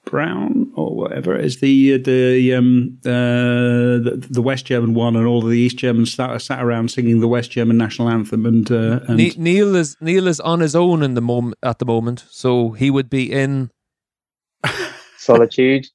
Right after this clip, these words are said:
Speaker 3: trouble.
Speaker 2: There you
Speaker 1: Oh,
Speaker 2: go.
Speaker 1: yes. Ah,
Speaker 2: There
Speaker 1: that's
Speaker 2: you
Speaker 1: right,
Speaker 2: go,
Speaker 1: yeah.
Speaker 2: Adam. I tell you what, he's got it.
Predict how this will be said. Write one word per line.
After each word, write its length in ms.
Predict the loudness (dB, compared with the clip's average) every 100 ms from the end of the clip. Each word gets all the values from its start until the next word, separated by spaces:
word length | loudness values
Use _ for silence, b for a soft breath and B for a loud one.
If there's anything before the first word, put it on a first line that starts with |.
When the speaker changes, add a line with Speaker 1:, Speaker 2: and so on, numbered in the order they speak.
| _
Speaker 3:
trouble. 500 | 0 0 2 0 2
Speaker 2:
There 540 | 2 4 6 6 6
you 120 | 6
Speaker 1:
Oh, 40 | 4
Speaker 2:
go. 380 | 4 4 2 2
Speaker 1:
yes. 80 |
Ah, 20 | 2
Speaker 2:
There 180 | 4 4
Speaker 1:
that's 140 | 4
Speaker 2:
you 140 | 0 0
Speaker 1:
right, 60 |
Speaker 2:
go, 100 | 0
Speaker 1:
yeah. 340 | 2 2 2 0
Speaker 2:
Adam. 240 | -2 -2
I 140 | -2 -2
tell 280 | -2 0
you 160 | 2 2
what, 240 | 2 0 0
he's 180 | -4 -4
got 280 | -4 -2
it. 140 | -2